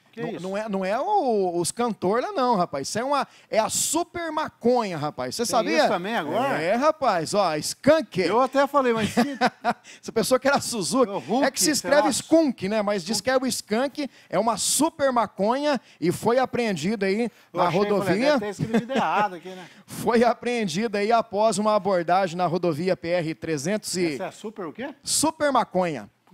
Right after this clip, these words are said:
Speaker 1: que que ela é super?
Speaker 2: Rapaz, ela
Speaker 1: Você
Speaker 2: é mais
Speaker 1: experimentou, não?
Speaker 2: Rapaz, eu não, eu não provei esse trem, nem quero provar e nem sei como que é.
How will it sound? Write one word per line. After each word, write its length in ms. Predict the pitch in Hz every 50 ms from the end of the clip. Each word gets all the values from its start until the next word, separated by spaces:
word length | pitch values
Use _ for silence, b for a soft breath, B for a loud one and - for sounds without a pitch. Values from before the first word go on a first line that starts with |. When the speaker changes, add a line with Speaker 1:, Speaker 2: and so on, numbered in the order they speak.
| 214 240
Speaker 1:
que 40 | 202
que 60 | 151 160
ela 180 | 151 127 117
é 140 | 117 113 107
super? 140 | - - -
Speaker 2:
Rapaz, 420 | 139 - - 202 185 160 147 127
ela 120 | 143 139 147
Speaker 1:
Você 80 | 151 -
Speaker 2:
é 40 | 143
mais 160 | 139 156 208
Speaker 1:
experimentou, 440 | - 190 185 165 - - 233 247 240
não? 120 | 214 156
Speaker 2:
Rapaz, 440 | 120 170 202 - - 254 233 190 143
eu 100 | 175 202
não, 160 | 233 277 294 -
eu 120 | 240 220
não 100 | 240 269
provei 380 | 240 - 311 320 330 254 302 302
esse 180 | 320 - - 311
trem, 280 | - - 233 269 302
nem 160 | 311 320 311 -
quero 200 | - 294 285 -
provar 360 | - 269 254 220 220 262 277
e 20 |
nem 160 | 302 311 302
sei 180 | - - 311 302 294
como 180 | - 294 302
que 120 | 247 - 285
é. 200 | 254 226 190